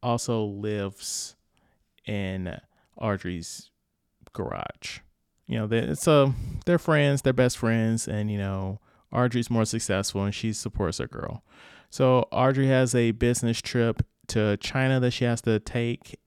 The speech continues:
and Lolo goes with her to be her translator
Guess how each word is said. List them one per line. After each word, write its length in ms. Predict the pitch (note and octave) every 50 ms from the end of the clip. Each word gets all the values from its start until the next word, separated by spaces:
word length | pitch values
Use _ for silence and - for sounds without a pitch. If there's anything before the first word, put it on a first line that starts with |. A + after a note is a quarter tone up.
| _
and 720 | - A2 G#2+ G#2+ G#2+ G#2+ G#2 G#2 G#2 G#2 G#2 G#2 G#2 A2 - _ - - - - - - - _ _ _ _
Lolo 460 | - A2+ A#2 A#2 A#2+ A#2+ A#2+ A#2+ A#2+ A2
goes 300 | A2 A2 A2 G#2+ - -
with 160 | A2+ A2 -
her 120 | A2 G#2+
to 120 | G2+ G#2 G2+
be 100 | G#2 G2
her 100 | F#2 F#2
translator 880 | - - - G#2 G2 G2 G#2+ - - G2 G#2 A2+ C#3 E3 E3+ D#3+ D#3